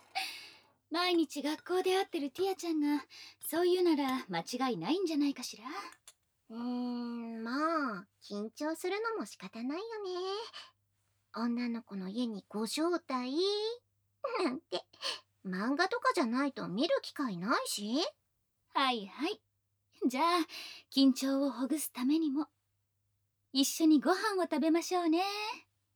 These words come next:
Speaker 1: 今日のために頑張って用意したんだから。冷めるまでに食べないともったいないわよ。
Speaker 2: はーい、いただきます。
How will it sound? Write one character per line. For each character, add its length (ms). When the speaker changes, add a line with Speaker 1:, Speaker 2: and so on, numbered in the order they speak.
Speaker 1:
今 240
日 40
の 140
た 160
め 120
に 180
頑 260
張 120
っ 40
て 120
用 240
意 80
し 60
た 160
ん 40
だ 120
か 100
ら。 220
冷 80
め 140
る 100
ま 120
で 80
に 140
食 120
べ 80
な 120
い 100
と 200
も 120
っ 40
た 180
い 100
な 120
い 80
わ 60
よ。 180
Speaker 2:
は 60
ー 60
い、 20
い 60
た 100
だ 60
き 100
ま 100
す。 60